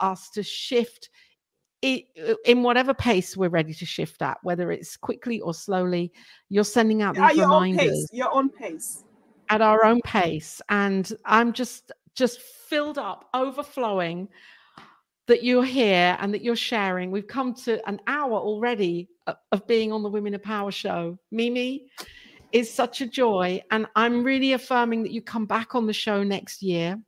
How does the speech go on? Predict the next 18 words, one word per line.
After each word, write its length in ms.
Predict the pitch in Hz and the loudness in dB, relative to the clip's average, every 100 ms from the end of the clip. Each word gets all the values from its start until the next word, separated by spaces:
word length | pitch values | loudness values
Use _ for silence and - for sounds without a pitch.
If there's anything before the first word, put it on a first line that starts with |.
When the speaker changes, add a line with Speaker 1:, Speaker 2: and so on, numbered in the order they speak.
| _ _ _ _ _ _ - - | _ _ _ _ _ _ -8 -2
Speaker 1:
And 100 | 208 | 0
share 320 | - 202 180 | 2 4 4
again, 580 | 170 214 214 208 202 202 | 2 0 0 0 -2 -4
because 240 | 202 202 | -6 -6
I 80 | 190 | -4
know 300 | 196 220 240 | 0 2 2
you're 180 | 240 214 | 2 2
gonna 120 | 202 | 0
be 120 | 196 | 0
moving 320 | 196 196 185 | -2 -2 -4
forwards 460 | 180 233 214 208 208 | -6 -2 2 2 0
with 140 | 190 | -6
different 340 | 202 - 170 - | -6 -8 -10 -4
projects 500 | 240 240 233 - - | -4 0 -2 -4 -12
and 100 | 175 | -12
different 260 | 185 - | -10 -8
ideas 720 | 160 170 160 262 247 240 226 190 | -4 -4 -4 0 4 4 4 0
and 200 | 160 | -4